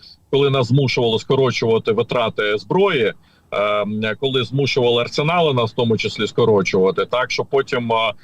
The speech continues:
зах-, залишили нас беззахисними фактично. А, і вони, я ж говорю, побоюються, що, ну, йде масштабування цих технологій в Європі. Ми бачимо, Данія активно інвестує ці гроші в те саме «Фламінго»,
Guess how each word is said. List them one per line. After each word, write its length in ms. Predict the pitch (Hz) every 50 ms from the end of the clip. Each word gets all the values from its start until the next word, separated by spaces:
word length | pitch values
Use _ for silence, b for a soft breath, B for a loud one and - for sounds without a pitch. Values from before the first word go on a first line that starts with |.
| b b b
зах-, 320 | - 98 113 127 - 127 113
залишили 560 | 104 127 131 131 123 - 151 143 131 127 123
нас 220 | 123 120 110 -
беззахисними 760 | - 139 113 139 127 101 - - 98 - - 101 95 92 90
фактично. 640 | - - 95 - - 104 92 85 - - 90 87 - - - B B B B B B B
А, 540 | - 110 113 113 110 117 117 117 110 110 - -
і 600 | 131 143 160 160 160 165 165 165 160 160 160 156 151 156 151 147 135 - 139
вони, 320 | 127 127 147 156 175 214
я 320 | 247 254 233 214 202 175 156
ж 80 | 139
говорю, 240 | 156 160 156 139 120
побоюються, 580 | - 135 120 117 156 196 214 214 196 - - 151
що, 580 | - - - 160 151 151 147 143 135 127 123 127
ну, 140 | 160 170 160
йде 200 | 135 117 170 170
масштабування 720 | 160 151 - - - 151 139 147 143 147 143 139 135 127 -
цих 200 | - 120 107 -
технологій 760 | 123 107 - 123 117 107 104 98 98 92 82 110 131 151 - B B B B B B
в 120 | 107 110 139
Європі. 500 | 156 131 - 120 107 101 92 - 123 123
Ми 120 | 131 127
бачимо, 380 | 123 131 117 - - 123 123 113
Данія 420 | 98 127 123 117 110 107 110 107
активно 760 | - - - 120 107 107 107 107 104 104 104 101 101 101 101
інвестує 580 | 107 113 110 123 117 - - 135 117 113 107 98
ці 160 | - - 117
гроші 340 | 104 107 135 180 180 - 175
в 60 | -
те 140 | - - -
саме 260 | - - 220 214 202
«Фламінго», 540 | - - 220 117 143 180 196 170 180 175